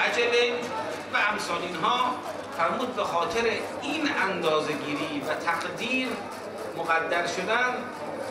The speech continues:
سمیت لیلة القدر.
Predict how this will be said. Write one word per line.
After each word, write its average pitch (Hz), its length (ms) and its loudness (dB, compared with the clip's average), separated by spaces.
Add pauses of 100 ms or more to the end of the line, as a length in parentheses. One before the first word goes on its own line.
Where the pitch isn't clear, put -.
(400)
سمیت 208 520 0 (160)
لیلة 160 320 0 (140)
القدر. 127 580 0